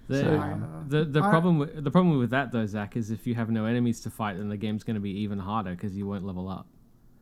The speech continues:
Speaker 2: Yeah, well, I guess that, you know, that, that's, like, I guess that's,
Speaker 1: <laughs>
Speaker 2: that's the other side of it, yeah.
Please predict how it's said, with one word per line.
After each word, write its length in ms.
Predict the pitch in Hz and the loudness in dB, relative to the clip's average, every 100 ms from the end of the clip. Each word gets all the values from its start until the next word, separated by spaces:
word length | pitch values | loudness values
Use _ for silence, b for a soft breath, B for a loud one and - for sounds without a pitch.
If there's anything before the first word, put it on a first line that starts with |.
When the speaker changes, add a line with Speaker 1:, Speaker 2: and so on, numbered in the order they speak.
| - - - - b b - | -20 -20 -20 -20 b b 4
Speaker 2:
Yeah, 160 | 135 | 8
well, 180 | 117 110 | 8 8
I 120 | 113 | 4
guess 200 | 113 117 | 4 4
that, 120 | - 131 | 2 0
you 80 | |
know, 120 | 107 104 | 2 2
that, 280 | 117 123 | 2 0
that's, 300 | - 113 - | 0 0 10
like, 200 | 175 165 | 10 12
I 120 | 160 147 | 8 6
guess 140 | - | 4
that's, 260 | - 117 - | 4 2 2
Speaker 1:
<laughs> 20 | |
Speaker 2:
that's 260 | 135 120 160 | 4 4 6
the 100 | 123 | 6
other 140 | 113 | 6
side 240 | - 104 | 2 0
of 80 | 101 | 0
it, 80 | - | -4
yeah. 160 | 113 | -6